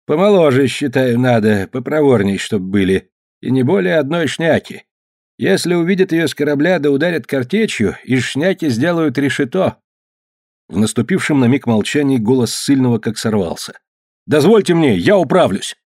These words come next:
"Чего ты-то прешь?" сразу же выкрикнул сын Герасимова. "Не Колянин! Или тоже хочешь сбежать?"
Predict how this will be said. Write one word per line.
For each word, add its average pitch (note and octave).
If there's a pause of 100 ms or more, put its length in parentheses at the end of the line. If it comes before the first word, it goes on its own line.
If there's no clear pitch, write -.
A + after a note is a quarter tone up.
(540)
"Чего G3
ты-то A3+
прешь?" D3+ (480)
сразу B2
же A#2
выкрикнул C3
сын G2+
Герасимова. F2+ (380)
"Не D#3
Колянин! G#3+ (200)
Или C#3+
тоже B3
хочешь C#3+
сбежать?" D#3+